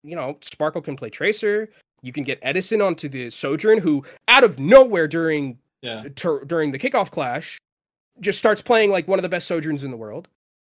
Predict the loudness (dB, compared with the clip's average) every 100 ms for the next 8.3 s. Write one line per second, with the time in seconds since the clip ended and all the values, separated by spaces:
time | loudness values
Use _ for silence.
0 | _ -4 0 0 0 -2 -4 -4 -6 2
1 | 4 6 4 4 2 0 -2 -6 _ _
2 | _ _ _ _ _ _ -2 0 2 0
3 | 0 -4 -4 -6 -10 -12 -12 -14 2 2
4 | 6 4 4 2 2 0 -2 _ _ _
5 | _ _ -4 -4 -2 -2 -2 -2 -2 -2
6 | 2 4 4 2 0 2 0 -2 -4 -6
7 | -8 _ -6 -4 -4 -6 -6 -10 -6 -6
8 | -4 -8 -10